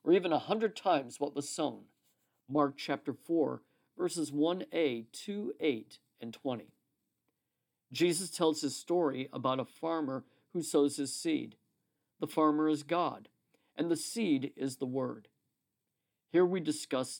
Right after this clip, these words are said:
the good soil. The seed that falls on good soil produces a bountiful crop.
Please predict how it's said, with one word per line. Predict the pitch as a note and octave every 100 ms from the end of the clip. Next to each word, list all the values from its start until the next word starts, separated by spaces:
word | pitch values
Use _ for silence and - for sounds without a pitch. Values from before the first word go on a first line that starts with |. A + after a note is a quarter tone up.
| -
the | B2
good | - C3+ C3
soil. | - - C#3+ B2+ A2+ G2+ _ _ _ _ _ _
The | D3+
seed | D3+ A#3+ G#3
that | G3
falls | E3+ F3 D3+
on | C#3+
good | C#3 F3
soil | - C3+ C3+ D3
produces | C#3+ B2+ F3 - B2 B2
a |
bountiful | A2 C3+ C#3+ D3+
crop. | D3 F3+ D3 -